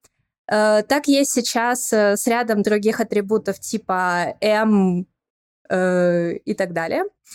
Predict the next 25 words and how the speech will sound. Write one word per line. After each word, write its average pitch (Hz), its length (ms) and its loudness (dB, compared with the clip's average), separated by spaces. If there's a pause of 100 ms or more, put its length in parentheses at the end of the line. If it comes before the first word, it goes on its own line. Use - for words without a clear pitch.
(120)
Вот, 233 440 -2
так 285 200 -2
что - 280 0
нужно 262 440 2
будет 214 420 0
смотреть, 202 580 -4
как, 247 280 -4
насколько 233 400 -2
хорошо 214 400 -2
это 208 180 -2
имплементировано, 202 760 0
не 226 160 4
забыли 226 400 2
ли 202 100 2
они, 208 400 4 (260)
<laughs> - 680 -12
э, 190 300 0
вписать 220 560 -2
роль 202 180 2
search, - 400 -6 (220)
добавить 214 580 -2
поддержку 190 640 0
нативную 196 640 -2
роли 180 200 -6
search. 320 360 -6